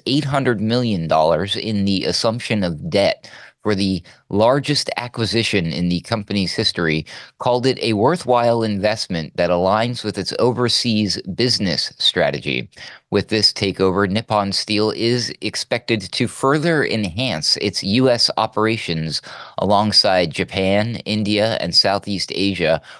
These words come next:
where the company sees, quote unquote, "significant market volume and growth potential." According to the World Steel Association, Nippon Steel ranked, ranked fourth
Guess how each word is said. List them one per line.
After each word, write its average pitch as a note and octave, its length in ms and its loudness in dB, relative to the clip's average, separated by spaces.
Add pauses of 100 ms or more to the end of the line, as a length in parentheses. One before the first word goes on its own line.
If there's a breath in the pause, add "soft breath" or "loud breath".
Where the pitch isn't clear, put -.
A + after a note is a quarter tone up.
(120)
where A2 160 2
the A2 100 -2
company D3+ 420 -2
sees, G#2 320 0
quote B2 240 2
unquote, G#2 380 -2
"significant F2+ 920 -2 (340 soft breath)
market G2+ 360 -2
volume F2+ 560 2
and E2 240 -2
growth F2+ 480 -2 (380 soft breath)
potential." F2+ 680 -2 (240 loud breath)
According A2 360 0
to G#2 120 -2
the G2+ 120 2
World G#2+ 400 2
Steel B2 480 0
Association, F2+ 800 -2 (260 loud breath)
Nippon A#2 420 0
Steel A2 460 0
ranked, A#2 400 -2 (220)
ranked A#2 380 -2 (120)
fourth C3+ 640 0